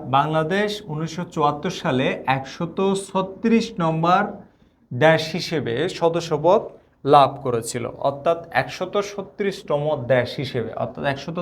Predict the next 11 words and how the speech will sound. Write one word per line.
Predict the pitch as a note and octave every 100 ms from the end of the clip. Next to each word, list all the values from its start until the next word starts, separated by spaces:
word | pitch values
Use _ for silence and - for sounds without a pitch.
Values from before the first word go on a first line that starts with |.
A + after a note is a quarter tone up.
| E3+
তিরানব্বইটি | E3+ D#3+ D#3 D#3 D#3+ F#3
দেশের | D#3+ C#3 - - - D3 E3+ A3 A#3 - - _ -
মধ্যে | C3 B2 A2+ D3+ G#3
বাংলাদেশ | D#3+ C3 C3 B2+ C3 D3
হচ্ছে | C#3 G#3
একশত | D3+ - D3 G#3
ছত্রিশতম | G#3 D#3 D3 D3 C3 - C3 F#3+ B3+ - - - _
দেশ। | A#2+ A#2 A2+ - _ _ _
এবং | D3+ F3 G#3+ A3+ A3+ - - _
আমাদের | C#3+ E3+ F#3 G3+
এই | G3+ - G3+ A3 A#3 A#3 G3+